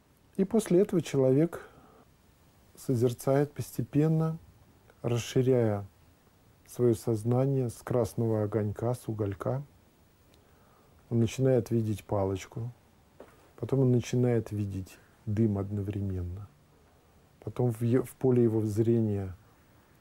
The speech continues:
попадает сама курильница. Потом он включает в это созерцание пространство вокруг палочки,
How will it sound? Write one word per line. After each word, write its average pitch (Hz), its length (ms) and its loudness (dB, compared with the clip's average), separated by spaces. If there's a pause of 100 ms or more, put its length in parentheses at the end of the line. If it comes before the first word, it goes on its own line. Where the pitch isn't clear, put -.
(140)
попадает 110 540 0
сама 101 300 -4
курильница. 95 720 -8 (1000)
Потом 131 260 0
он 127 100 4
включает 123 680 0
в 110 40 -4
это 104 200 -4
созерцание 101 920 -4 (880)
пространство 98 880 -4 (240)
вокруг 104 560 -4 (100)
палочки, 87 580 -6